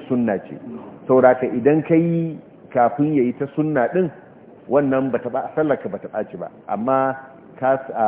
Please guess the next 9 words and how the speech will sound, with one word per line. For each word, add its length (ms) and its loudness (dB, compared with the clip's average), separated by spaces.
a, 180 0
ba 120 -4
ka 120 -18
samu 220 0
ladan, 500 2
cikak-, 300 -6
cikakken 480 0
ladan 320 2
biye, 320 0